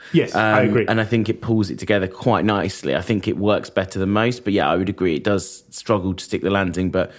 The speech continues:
Speaker 1: And I've
Speaker 2: I think
Speaker 1: nev-
Speaker 2: that's often the case with
Speaker 1: It,
Speaker 2: rom-coms
Speaker 1: it's
Speaker 2: in
Speaker 1: often
Speaker 2: general.
Speaker 1: the case with ro-, rom-coms in general, but it's, it is always the case with this particular subgenre. So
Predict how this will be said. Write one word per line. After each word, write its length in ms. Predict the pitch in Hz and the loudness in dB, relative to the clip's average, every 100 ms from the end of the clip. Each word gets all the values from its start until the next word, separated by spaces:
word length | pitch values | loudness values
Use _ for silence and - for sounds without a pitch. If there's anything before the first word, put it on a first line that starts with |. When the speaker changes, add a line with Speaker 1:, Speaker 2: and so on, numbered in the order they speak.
| - | -4
Speaker 1:
And 180 | 135 139 - | 0 0 0
I've 160 | 131 | 2
Speaker 2:
I 40 | 151 | 4
think 140 | 160 | 6
Speaker 1:
nev- 160 | 160 160 | 4 2
Speaker 2:
that's 120 | - | 2
often 340 | 135 - 110 | 0 2 0
the 80 | 101 | 0
case 300 | - 113 - | 0 -2 -2
with 100 | 90 | -6
Speaker 1:
It, 40 | 92 | -2
Speaker 2:
rom-coms 320 | 98 - - | 0 0 0
Speaker 1:
it's 80 | 185 | 2
Speaker 2:
in 60 | |
Speaker 1:
often 60 | 175 | 2
Speaker 2:
general. 200 | 107 208 | 4 4
Speaker 1:
the 100 | 180 | 4
case 100 | 151 | 4
with 100 | 131 | 4
ro-, 160 | 147 - | 2 4
rom-coms 480 | 143 139 131 127 127 | 4 4 2 2 2
in 60 | |
general, 260 | 120 120 117 | 2 2 2
but 100 | 120 | 2
it's, 140 | 120 - - | 0 -6 -4
it 120 | 131 | 0
is 140 | 117 - | 0 2
always 400 | 135 123 110 - | 4 6 4 0
the 80 | - | -4
case 240 | 110 98 | -2 0
with 120 | 117 | 0
this 140 | 101 101 | 0 -2
particular 560 | - - - - - | -8 -12 -8 -4 -2
subgenre. 500 | 98 110 95 107 87 87 | -2 -2 -2 -2 -2 -2
So 160 | 87 | -6